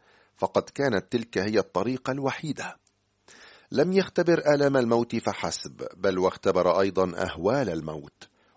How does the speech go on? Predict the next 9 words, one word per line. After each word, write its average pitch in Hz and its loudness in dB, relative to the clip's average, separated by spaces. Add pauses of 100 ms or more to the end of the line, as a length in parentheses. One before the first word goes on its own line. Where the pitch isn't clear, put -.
وكل 98 2
ما 92 2
ينطوي 87 0
عليه، 101 -6 (520)
فقد - -2
تجرع 90 2
كأس - -2
الموت 90 -2
بكاملها. 104 -2